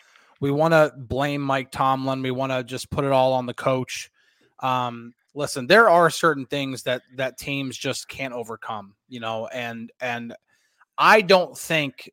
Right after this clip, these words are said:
the Steelers can overcome the, the issues, uh, the injuries at inside linebacker. I, I just don't. 'Cause right now you are down to your top off-ball linebacker, inside linebacker, whatever you wanna call them, is Michael Walker.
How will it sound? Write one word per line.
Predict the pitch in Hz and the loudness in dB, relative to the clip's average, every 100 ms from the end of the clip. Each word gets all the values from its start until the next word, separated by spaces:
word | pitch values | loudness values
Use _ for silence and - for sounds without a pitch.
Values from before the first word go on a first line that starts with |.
| 135 | -14
the | 131 | -12
Steelers | - 151 139 131 | -4 -2 -2 -4
can | - 131 | -4 -2
overcome | 123 117 - 123 120 113 110 127 | -2 -4 -4 -4 -4 -10 -14 -14
the, | 123 123 120 | -8 -8 -6
the | 120 120 | -4 -4
issues, | 120 127 117 110 - | -2 -2 -4 -6 -6
uh, | 139 127 | -6 -4
the | 131 | -4
injuries | 131 123 123 113 | -4 -4 -8 -6
at | 117 | -6
inside | 113 107 107 | -6 -6 -8
linebacker. | 104 101 98 98 98 90 | -6 -10 -12 -18 -20 -6
I, | 120 131 | -2 0
I | 135 | -2
just | - | -4
don't. | 110 95 _ _ _ _ _ _ - | -4 -6 _ _ _ _ _ _ -4
'Cause | 139 | 0
right | 151 202 190 | 8 8 10
now | 196 | 8
you | 185 180 175 | 8 6 6
are | 165 151 | 6 6
down | 160 160 147 | 4 4 0
to | 151 | -8
your | 135 135 127 | -8 -8 -8
top | - - 202 - _ _ _ _ _ _ _ - | -4 4 4 4 _ _ _ _ _ _ _ 2
off-ball | 151 180 - 180 180 | 4 4 6 6 8
linebacker, | 165 151 135 127 135 | 6 4 0 -2 -6
inside | 143 160 156 | -2 0 2
linebacker, | 151 143 139 135 123 | 0 0 -2 -2 -4
whatever | 131 139 | -4 -4
you | 151 | -2
wanna | 160 | -2
call | - 202 151 | 4 6 6
them, | 110 110 _ _ _ _ _ _ _ _ _ _ _ _ - | 2 -12 _ _ _ _ _ _ _ _ _ _ _ _ -8
is | 147 143 | -6 2
Michael | 175 180 156 | 2 6 4
Walker. | 143 135 - 113 113 | 4 2 -2 -10 -12